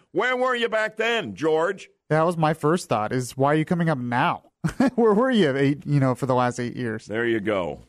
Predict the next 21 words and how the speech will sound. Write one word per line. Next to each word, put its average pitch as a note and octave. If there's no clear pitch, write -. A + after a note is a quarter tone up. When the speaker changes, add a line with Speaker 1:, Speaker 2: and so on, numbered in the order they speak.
Speaker 1:
There A#2
you G#2+
go. F2+
<sighs> D#3+
This B2+
Kelly B2+
story F#2+
is F2+
incredible. F2+
We're G#2+
gonna A2
spend A2
some F#2+
time G#2
on F#2+
it F2+
in F2
the F2
seven G2+
o'clock F#2
hour. E2